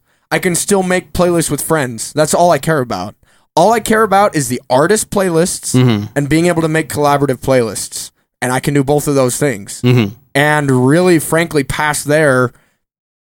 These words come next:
Speaker 1: it's just cherry on top for me. I don't,
Speaker 2: Mm.
Speaker 1: I don't really care. Base functionality is that it plays my music. I can save it into playlists.
Speaker 2: Yeah.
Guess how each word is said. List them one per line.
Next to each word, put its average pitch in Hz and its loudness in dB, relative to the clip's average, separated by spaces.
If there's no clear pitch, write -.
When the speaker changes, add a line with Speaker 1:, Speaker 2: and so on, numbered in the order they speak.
Speaker 1:
it's 135 -2
just - -2
cherry 135 0
on 113 -4
top 123 -4
for 101 -12
me. 113 -8
I 107 -8
don't, 101 -12
Speaker 2:
Mm. 131 4
Speaker 1:
I 110 0
don't 139 0
really 120 -4
care. 120 -4
Base 147 -2
functionality 165 0
is 117 -4
that 123 -4
it - -4
plays 196 2
my 254 2
music. 233 0
I 147 -2
can 139 -2
save 190 0
it 208 2
into 214 0
playlists. 220 0
Speaker 2:
Yeah. 113 0